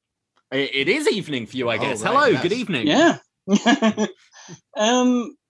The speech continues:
Speaker 3: just got five minutes before I go and chuck the kids into bed. Um,
Speaker 1: <laughs>
Speaker 3: and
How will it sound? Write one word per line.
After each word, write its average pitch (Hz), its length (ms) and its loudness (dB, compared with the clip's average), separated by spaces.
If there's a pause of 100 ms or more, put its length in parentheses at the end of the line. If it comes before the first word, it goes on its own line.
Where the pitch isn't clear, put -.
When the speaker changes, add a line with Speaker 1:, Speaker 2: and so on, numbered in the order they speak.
(140)
Speaker 3:
just - 140 -8
got 135 140 -2
five 139 260 -2
minutes 135 220 -2
before 135 320 -6
I 131 40 -10 (100)
go 135 140 -2
and 127 180 -6 (340)
chuck - 180 -10
the 117 60 -18
kids 202 260 -6
into 135 200 -4
bed. 127 220 -8 (560)
Um, 170 840 -2
Speaker 1:
<laughs> - 60 -18
Speaker 3:
and 175 440 -4